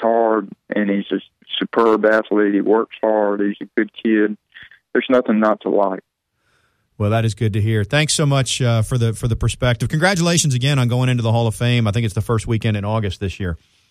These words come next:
Speaker 1: That's right. Thank you. I appreciate it.
Speaker 2: All righty. Rick Cleveland, who is a, a legend, uh, in Mississippi, won numerous national, regional, and state sports writing awards. I guess, uh, you know, Keith, you and I are racking our brain. Probably Bill Buckhalter is the comparison on the, uh,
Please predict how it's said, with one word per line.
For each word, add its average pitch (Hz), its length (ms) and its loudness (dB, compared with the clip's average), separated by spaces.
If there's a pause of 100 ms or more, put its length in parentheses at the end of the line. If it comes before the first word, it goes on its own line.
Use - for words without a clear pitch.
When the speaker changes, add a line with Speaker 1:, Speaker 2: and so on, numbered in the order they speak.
(320)
Speaker 1:
That's 123 220 0
right. 104 260 4 (120)
Thank 120 260 2
you. 98 100 2
I 107 100 4
appreciate 107 520 -2
it. - 100 -8 (220)
Speaker 2:
All 101 100 -4
righty. 101 200 0
Rick 110 180 -2
Cleveland, 104 440 -4
who 107 120 -2
is 101 180 -2
a, 101 220 -4
a 107 80 -6
legend, 117 540 -2
uh, 107 260 -2 (480)
in 123 140 0
Mississippi, 123 640 2 (460)
won 117 180 2
numerous 120 380 2
national, 117 340 0
regional, 110 320 0
and 104 80 -2
state 117 240 -2 (160)
sports - 340 -4
writing 113 480 -2
awards. 117 460 -2
I 127 60 0
guess, 147 340 0
uh, 120 320 0
you 127 80 -4
know, 120 80 -2
Keith, 123 240 -4
you 139 60 -2
and 117 80 0
I 127 80 2
are 117 100 0
racking 113 320 0
our 104 100 0
brain. 113 280 0
Probably 120 380 -4
Bill 113 200 -2
Buckhalter 110 640 -2
is 104 120 -2
the 107 80 0
comparison 113 580 -2
on 104 160 -6
the, 101 180 -4
uh, 95 200 -4